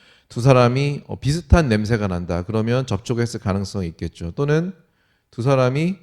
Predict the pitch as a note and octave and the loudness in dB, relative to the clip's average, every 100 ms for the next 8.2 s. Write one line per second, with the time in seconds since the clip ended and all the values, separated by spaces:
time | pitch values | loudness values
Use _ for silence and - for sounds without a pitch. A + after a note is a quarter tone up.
0 | _ _ _ _ - E2+ E2+ - - - | _ _ _ _ -10 -8 -8 -10 -16 -14
1 | - C#3 - E3 D#3 G#3+ G#3 F#3+ - A2+ | -6 -4 4 4 4 2 4 2 4 4
2 | G#2+ G2 F2 F#2+ A#2 B2+ E3 D#3 C3+ B2 | 4 -2 -2 0 0 0 -2 -2 -2 -2
3 | C3 C#3+ E3+ A2+ - C#3 B2+ C3 - A#2 | -4 -4 -6 -8 -6 -2 -2 -6 -2 2
4 | G#2+ A#2 D3+ C#3+ A#2+ C#3 - C3 E2 F2 | 2 2 -2 -2 -2 -2 -2 -2 -2 -6
5 | F2 E2 D#2+ _ _ - _ _ _ _ | -8 -6 -8 _ _ -20 _ _ _ _
6 | F#3+ F#3+ F3+ F3+ G3 F#3+ _ _ - B2+ | -4 0 2 2 0 -6 _ _ -4 -4
7 | - E3 D#3+ C#3 - A#2+ A2+ G2+ F#2 F2+ | 0 4 4 2 -2 -4 0 0 0 0
8 | F#2 F2 | -4 -6